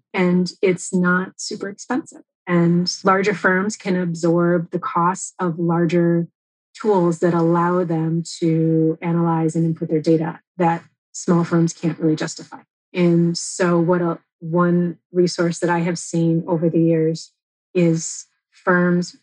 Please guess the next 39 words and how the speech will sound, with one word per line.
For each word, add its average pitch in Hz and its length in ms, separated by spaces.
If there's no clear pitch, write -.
talking 165 440
to 170 160
one 170 100
another 165 300
and 170 180
collaborating 165 720
with 165 160
each 165 240
other 170 340
and 165 180
sharing 170 540
with 165 160
each 165 240
other 165 340
on 175 220
just 202 320
a 180 400
peer-to-peer 185 580
basis. 180 720
What 175 280
works 185 280
for - 120
you? 160 220
What 196 240
doesn't 170 320
work 160 140
for - 160
you? 160 160
Have 165 220
you 196 160
tried 202 320
this 180 160
tool 180 280
over 165 160
here? 165 340
Have 165 300
you 185 420
tried 175 480
this 180 460